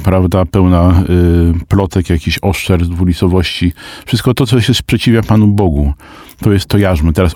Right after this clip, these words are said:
odrzuć to jarzmo, to znaczy przyznaj się do niego przed Panem Bogiem, poproś, żeby cię Pan Bóg z tego uwolnił i wtedy będziesz błyszczał światłem Jezusa, światłem, y, Jego miłości,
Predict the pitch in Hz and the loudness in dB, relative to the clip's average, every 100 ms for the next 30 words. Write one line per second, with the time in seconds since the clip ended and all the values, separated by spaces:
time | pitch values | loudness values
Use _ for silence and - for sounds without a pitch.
0 | - 147 117 131 - 120 104 87 107 107 | -2 0 0 0 0 2 2 0 0 0
1 | 110 - 117 113 - - - - 127 113 | 0 0 0 -2 -8 -20 -12 -2 0 2
2 | 104 - 92 95 95 92 - - 92 92 | 0 0 0 2 2 -2 -4 0 2 2
3 | 90 85 95 107 127 - 127 107 85 90 | 2 2 2 2 0 -2 -2 0 0 0
4 | 82 - 104 95 - 87 92 90 87 80 | -2 -2 0 0 -2 0 2 2 2 2
5 | 104 139 - - - - - - - 135 | 0 -2 -8 -20 -18 -18 -6 -4 0 0
6 | 123 120 110 104 120 120 - 113 113 110 | 2 2 2 2 0 0 -2 -2 0 2
7 | 110 87 104 104 - 78 76 - 104 - | 2 2 0 0 0 -2 -2 -2 -4 0
8 | 104 98 - - - - - - 87 90 | 0 0 -2 -12 -20 -20 -8 -2 2 2
9 | 87 92 101 95 95 90 82 - - | 2 2 2 2 2 2 0 -2 -2